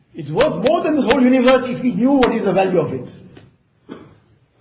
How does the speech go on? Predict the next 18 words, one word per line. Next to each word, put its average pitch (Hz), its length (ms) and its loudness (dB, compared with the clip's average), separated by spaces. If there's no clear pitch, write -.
That 165 120 -14
one 226 240 0
amal, 247 500 0
that 165 140 2
one 254 180 0
sunnat, 240 480 0
that - 100 -4
one 262 280 -4
adab, - 480 0
that 214 100 -8
one 247 240 -2
mustahab 196 680 -4
is 151 140 -12
worth 214 320 0
more 226 200 0
than 190 160 -4
this 156 120 -2
universe. 156 420 -2